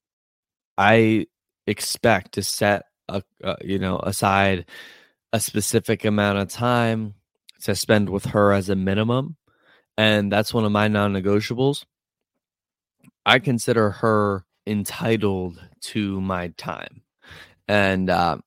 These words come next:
you know, you can choose to en-, have en-, people entitled by your time. And, you know, y-, you can have people that aren't. I have a lot of people that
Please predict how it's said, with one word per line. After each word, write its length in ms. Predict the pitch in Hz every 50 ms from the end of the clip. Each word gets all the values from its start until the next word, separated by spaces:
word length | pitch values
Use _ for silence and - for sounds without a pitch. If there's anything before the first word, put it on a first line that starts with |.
| _ _ _ _ -
you 100 | 113 117
know, 60 | 104
you 220 | 92 95 104 110
can 160 | - 139 127
choose 320 | 113 - - 123 123 120 -
to 140 | - 113 110
en-, 200 | 104 101 98 -
have 320 | - 101 98 98 101 98
en-, 140 | 101 101 - _
people 340 | - - 110 - - 107 107
entitled 420 | 101 101 - 107 107 107 107 104 92
by 160 | 110 107 107
your 100 | 104 98
time. 460 | - - - 95 98 104 117 120 107
And, 180 | 98 98 98 - - - - - - _ _ _ _ _ _
you 360 | - - - - 110 120 117
know, 80 | 110 104
y-, 220 | 110 113 117 - _ _ _ _ _ _ _ _ _ _ _ _ _ -
you 140 | - 107 117
can 140 | - 139 131
have 140 | 127 123 117
people 360 | - 143 139 - 143 143 135
that 240 | 127 131 127 131 - _ _ _ -
aren't. 300 | 110 113 113 104 - - _ _ _ - - - _ _ _ _ _ _ _ -
I 60 | 104
have 140 | 113 113 107
a 60 | 113
lot 260 | 107 104 101 104 107
of 140 | 110 101 -
people 460 | - 113 113 107 - 110 104 101 101
that 420 | 98 104 104 98 98 98 98 98